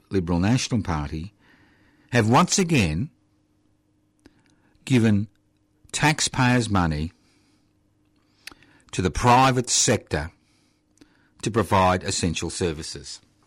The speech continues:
And this goes in line with their ideological program, which we've seen over the last forty years in this country.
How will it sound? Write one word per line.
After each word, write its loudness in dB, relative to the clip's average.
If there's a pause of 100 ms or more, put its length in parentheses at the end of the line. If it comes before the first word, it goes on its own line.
(1160)
And 4
this 2
goes 2
in 2
line 0 (2500)
with 0
their 4 (120)
ideological 0 (1300)
program, -2 (300)
which -6
we've 0
seen 2
over 2
the -2
last -2
forty -2
years 0
in -4
this -8
country. -10